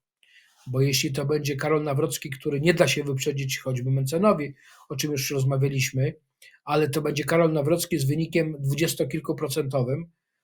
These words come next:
to z tego, co jest bardzo ważne między pierwszą a drugą turą, czyli takiego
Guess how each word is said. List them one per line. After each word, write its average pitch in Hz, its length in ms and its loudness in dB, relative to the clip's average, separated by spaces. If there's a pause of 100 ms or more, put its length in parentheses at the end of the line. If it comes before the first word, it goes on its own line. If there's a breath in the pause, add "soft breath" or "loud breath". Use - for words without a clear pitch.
(260)
to 160 420 2
z - 100 -6
tego, 170 420 2 (120)
co 170 120 -4
jest 139 160 -2
bardzo 156 300 2
ważne 135 560 4 (300)
między 131 280 0
pierwszą 147 340 -2
a 143 40 -2
drugą 147 300 -2
turą, 131 420 -2 (340 soft breath)
czyli 139 200 -4
takiego 143 500 -2